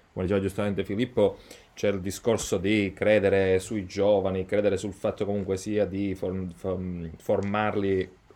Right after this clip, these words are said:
a maggior ragione con un, un occhio attento, eh, e averli comunque a disposizione vicino in casa. A quel punto puoi appunto valorizzare sia il giocatore per te, sia nel caso rivenderlo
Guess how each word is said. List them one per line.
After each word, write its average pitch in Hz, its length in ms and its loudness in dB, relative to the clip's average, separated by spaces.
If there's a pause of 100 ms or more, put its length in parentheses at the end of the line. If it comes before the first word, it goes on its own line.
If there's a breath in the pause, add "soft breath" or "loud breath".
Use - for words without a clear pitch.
a 101 80 -6
maggior 104 320 0
ragione 107 560 0
con 98 200 -2
un, 98 260 -4 (340 soft breath)
un 98 140 -8
occhio 101 280 -4
attento, 98 880 -2 (280 loud breath)
eh, 87 840 2
e - 120 -8
averli 107 400 2
comunque 104 440 -4
a 92 160 -4
disposizione 101 720 -4
vicino 104 280 -4
in 113 160 -4
casa. 110 540 2 (380 loud breath)
A - 60 -18
quel - 200 0
punto 120 400 0 (220)
puoi 120 180 4
appunto 113 340 0
valorizzare 113 540 2
sia 120 100 -2
il 117 60 -2
giocatore 117 440 2
per 107 180 2
te, 113 380 0 (240)
sia 107 320 0
nel 98 180 0
caso 92 560 0
rivenderlo 104 760 2